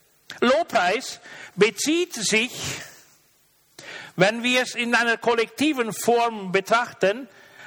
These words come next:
auf die öffentliche oder auch private, wenn wir es zu Hause machen, privat, von Dankbarkeit und Anerkennung gegenüber Gott.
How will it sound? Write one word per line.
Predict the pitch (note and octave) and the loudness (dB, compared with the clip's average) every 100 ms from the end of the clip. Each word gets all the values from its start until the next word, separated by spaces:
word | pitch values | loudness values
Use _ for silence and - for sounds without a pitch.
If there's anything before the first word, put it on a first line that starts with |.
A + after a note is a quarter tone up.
| - | -2
auf | - A#3+ - | 2 2 0
die | B3 A3 - - | -4 -6 0 2
öffentliche | D#4+ - A#3+ G#3+ G#3 G3+ - F#3+ G3 C4 A3 - - - | 2 2 -6 -2 -2 -2 0 2 2 -2 -8 -20 -20 -2
oder | - B3 A#3+ A3+ A3 G3+ | 2 2 2 2 0 0
auch | G#3 G#3+ - - _ | 0 0 -6 -20 _
private, | - C4+ F#3 B3+ C4+ A#3 | -2 2 2 2 0 0
wenn | G#3 G3+ | 0 0
wir | G3+ F#3+ | 0 -2
es | - | 0
zu | F#3 | 0
Hause | D#3+ G3+ A#3+ A3+ | 2 2 0 -2
machen, | G#3+ F#3 F#3 A#3+ C4+ - - - _ | 2 0 2 -2 -2 -10 -20 -20 _
privat, | G#3 F3+ F#3 F#3+ B3 - - - - | 0 4 2 2 -2 -6 -20 -20 -12
von | - A#3+ A#3 | 2 2 4
Dankbarkeit | C#4 D#4 D#4 - G3+ F#3+ G3+ G#3 G#3 | 2 2 -2 0 0 2 0 0 -2
und | G#3+ | -2
Anerkennung | A3+ C4 B3 - G#3+ G#3+ A3 A3 | 0 0 -4 0 0 0 -2 0
gegenüber | G#3 F#3+ G3 G3 F#3 | 0 0 -2 0 0
Gott. | E3+ E3+ A#2 - - | 0 0 0 -14 -20